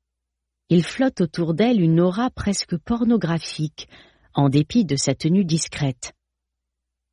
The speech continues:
On pourrait croire que Norman s'est remarié sur le tard avec une jeunesse,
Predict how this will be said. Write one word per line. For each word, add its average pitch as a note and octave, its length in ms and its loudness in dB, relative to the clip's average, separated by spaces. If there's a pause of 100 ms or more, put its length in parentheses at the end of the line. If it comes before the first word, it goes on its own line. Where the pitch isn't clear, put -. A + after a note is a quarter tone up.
(200)
On F3 140 6
pourrait F#3 280 6
croire A#3+ 300 0
que D#3 100 4
Norman E3 480 4
s'est C#3+ 220 0
remarié D3 480 2
sur C#3+ 200 -2
le C#3+ 140 2
tard D#3+ 300 2
avec C3+ 260 0
une C#3+ 100 2
jeunesse, C#3+ 520 0